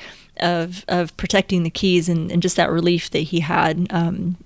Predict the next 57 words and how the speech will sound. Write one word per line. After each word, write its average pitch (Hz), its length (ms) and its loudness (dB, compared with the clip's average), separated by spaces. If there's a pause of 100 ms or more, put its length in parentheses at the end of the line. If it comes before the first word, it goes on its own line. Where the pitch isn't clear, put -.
when 165 320 2
he 175 120 2
realized, 165 540 2
like, 156 180 -4
"Oh, - 260 4
I'm 180 180 -4
not 170 200 -2
alone." 175 720 2 (380)
You 180 140 0
know, 160 140 0
I 165 60 0
felt 170 320 0
so 185 80 -2
bad 180 180 4
for - 60 0
that 160 160 2
kid. 165 320 2 (220)
So, 190 440 2 (200)
and 208 160 4
then 202 120 4
I 190 120 0
thought - 320 0
th-, - 160 -14
that, - 180 0 (260)
again, 185 220 0
that 170 140 -4
sweet 175 180 -2
moment 175 260 0
with 170 120 -4
him 175 160 2
and 170 100 0
Duncan 175 320 2
again, 165 320 0
kind 170 240 -2
of, 165 240 -4
you 170 160 0
know, 165 180 0
like 170 180 -2
I - 20 -6
said, 175 180 -2
kinda 165 240 -2
getting, 165 480 0 (180)
you 180 120 2
know, 175 100 2
what - 140 -2
he 180 160 4
needed, 175 540 4
um, 170 260 2
'cause - 260 -4
adults 170 380 0
aren't 180 180 0
really 170 180 2
helping 180 300 2
in 175 80 4
the 180 60 4
moment. 180 320 4 (420)
Um, 185 480 0